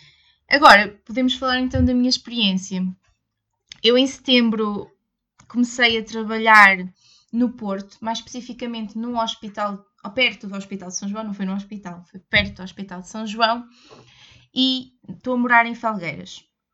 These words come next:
pelo que escolhi ir de autocarro todos os dias de Felgueiras para o Porto. Foi uma opção e acreditem que eu coloquei várias hipóteses em cima da mesa para perceber qual era a opção melhor para mim, se era viver no Porto naquele momento,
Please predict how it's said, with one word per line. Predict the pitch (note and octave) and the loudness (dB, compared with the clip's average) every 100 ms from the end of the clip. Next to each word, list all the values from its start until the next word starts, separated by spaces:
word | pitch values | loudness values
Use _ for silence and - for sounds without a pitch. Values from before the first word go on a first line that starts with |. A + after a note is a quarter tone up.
| _ | _
pelo | B3 A#3 A3 | -4 -4 -6
que | - C4 C4+ C#4+ _ _ _ _ _ _ _ _ _ | -8 -6 -6 -10 _ _ _ _ _ _ _ _ _
escolhi | - - B3+ A3+ A3 A#3 - _ _ _ - | -8 -2 -2 0 -2 -6 -12 _ _ _ -8
ir | A#3+ G#3 | -6 -4
de | |
autocarro | A3+ A3 A3 F#3+ F#3+ | -6 -4 2 2 0
todos | A3 G3+ | -12 -10
os | G#3 | -8
dias | A#3 A#3+ | -6 -8
de | - | -8
Felgueiras | A3 A3 A3 A3 G#3+ | -6 -4 -4 -6 -10
para | G#3+ | -10
o | A3 | -10
Porto. | - F3 - | -10 -12 -10
Foi | A#3+ | -8
uma | A#3 A#3 | -8 -8
opção | - - F#3+ G#3+ - _ _ _ - | -12 -10 -8 -10 -14 _ _ _ -6
e | B3+ | -4
acreditem | C4 C4 C4 C4+ B3+ | -4 -6 -8 -10 -8
que | |
eu | B3+ | -8
coloquei | B3+ B3 B3+ B3 B3 | -8 -10 -8 -8 -6
várias | B3 B3 B3 B3 | -2 -2 -2 -8
hipóteses | A#3+ - A3 - | -10 -10 -10 -10
em | A3+ | -14
cima | - A3+ G#3+ | -12 -10 -8
da | G#3 | -4
mesa | G3+ G3+ A3+ C4 B3+ _ _ _ - | -2 -4 -6 -14 -20 _ _ _ -4
para | C4 C4 | -2 -2
perceber | - - B3+ | -6 -10 -10
qual | B3+ B3 | -8 -8
era | B3 A#3+ | -4 -2
a | A#3 A#3 A#3 | -2 -2 -8
opção | A3+ - A#3+ | -8 -12 -10
melhor | A#3 A3 A3 | -6 -6 -8
para | - A#3 | -10 -8
mim, | G#3 F3+ | -6 -6
se | - G3 | -10 -10
era | G3 | -8
viver | G3 F#3+ G3+ | -8 -4 -4
no | G#3+ | -4
Porto | G3+ B3 A#3 | -6 -10 -8
naquele | G#3 G3+ G#3+ | -10 -12 -10
momento, | G#3+ A3 A#3 B3+ C4 | -10 -8 -10 -12 -12